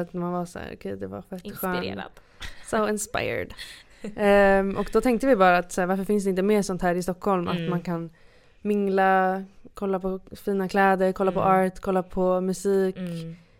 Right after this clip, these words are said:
Speaker 1: eh, träffa sköna människor som tänker på samma sätt och
Speaker 2: Exakt.
Speaker 1: sånt.
Speaker 2: För det är en sån grej när man är bland människor som har samma vibe. Man blir verkligen motiverad.
Speaker 1: Och
Speaker 2: Alltså, så här,
Speaker 1: inspirerad.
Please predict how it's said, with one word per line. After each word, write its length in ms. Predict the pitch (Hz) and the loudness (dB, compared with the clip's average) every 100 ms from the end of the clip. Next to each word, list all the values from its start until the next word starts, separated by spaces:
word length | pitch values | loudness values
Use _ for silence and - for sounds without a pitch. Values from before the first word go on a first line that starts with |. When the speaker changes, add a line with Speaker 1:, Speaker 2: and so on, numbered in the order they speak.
| _ - | _ -20
Speaker 1:
eh, 280 | - 196 196 | -10 -8 -6
träffa 280 | 202 196 196 | -4 -4 0
sköna 240 | 202 190 | 2 2
människor 400 | 190 190 180 190 | 2 2 0 -4
som 200 | 175 180 | -4 -6
tänker 400 | 180 180 175 180 | -6 -8 -6 -10
på 120 | 180 | -8
samma 260 | 180 180 175 | -8 -4 -4
sätt 400 | 175 185 - - | -4 -6 -8 -20
och 60 | - | -12
Speaker 2:
Exakt. 240 | 190 185 | -10 -8
Speaker 1:
sånt. 380 | 170 - - - - - - | -8 -8 -10 -16 -20 -20 -20
Speaker 2:
För 160 | - - | -8 -6
det 200 | 185 208 | -6 -4
är 140 | 311 302 | -4 -4
en 80 | |
sån 180 | 208 180 | -4 -6
grej 140 | 185 196 | -4 -2
när 120 | 185 | -2
man 160 | 180 - | -4 -4
är 360 | - 285 202 180 | -2 0 2 0
bland 320 | 170 175 170 | -2 -2 -2
människor 500 | 175 170 170 170 170 | -4 -4 -6 -8 -10
som 400 | 165 - 165 160 - _ | -10 -8 -8 -8 -14 _
har 420 | - - 233 220 175 | -20 -10 -4 -2 -2
samma 420 | - 170 160 156 | -4 -6 -4 -6
vibe. 600 | 160 214 147 147 196 226 - - - - | 0 2 2 -2 -6 -10 -10 -20 -20 -14
Man 200 | - 180 | -4 -2
blir 180 | 185 247 | 2 4
verkligen 480 | 233 190 170 160 156 | 4 0 -2 -6 -4
motiverad. 680 | 165 - 185 220 - 67 - - - - | -8 -8 -4 -4 -4 -8 -18 -20 -20 -8
Speaker 1:
Och 60 | 202 | -2
Speaker 2:
Alltså, 160 | 202 202 | 0 2
så 120 | 220 | 4
här, 160 | 196 190 | 6 4
Speaker 1:
inspirerad. 240 | 190 - | 0 -10